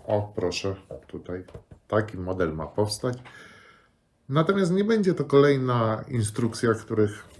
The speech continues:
w internecie jest, e, na pewno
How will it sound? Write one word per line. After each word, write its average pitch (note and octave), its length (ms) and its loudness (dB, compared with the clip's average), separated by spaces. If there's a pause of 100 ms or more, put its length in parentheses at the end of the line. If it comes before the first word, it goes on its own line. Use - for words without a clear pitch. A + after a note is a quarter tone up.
(280)
w - 100 -14
internecie G#2 720 2
jest, F#2+ 400 0
e, F#2+ 760 -2
na G2+ 100 0
pewno F#2+ 580 -2